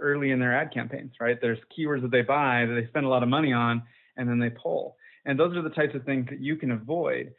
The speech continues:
by looking at, like, ideally, you wanna look at, you know, big competitors, big national competitors. Those are really useful to look at, even if you're a small, um, local business.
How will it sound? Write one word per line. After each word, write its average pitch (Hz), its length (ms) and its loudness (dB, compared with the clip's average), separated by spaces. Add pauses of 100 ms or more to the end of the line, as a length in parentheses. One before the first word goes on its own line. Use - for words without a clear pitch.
(180)
by 131 120 0
looking 131 460 0
at, 120 260 0
like, 120 220 0 (560)
ideally, 170 760 0 (1200)
you 151 120 -4
wanna 170 220 0
look 151 180 2
at, 143 160 4 (480)
you 185 80 -4
know, 156 100 4
big 156 320 -2
competitors, 147 540 0
big 135 180 -2
national 131 420 -4
competitors. 131 600 -6
Those 131 140 -6
are 127 80 -2
really 131 260 2
useful 147 420 -2
to 131 60 0
look 156 200 0
at, 127 120 4
even 135 160 -2
if 139 120 -4
you're 139 100 2
a 127 60 0 (160)
small, 131 500 0 (440)
um, 123 360 0
local 139 340 2
business. 123 460 0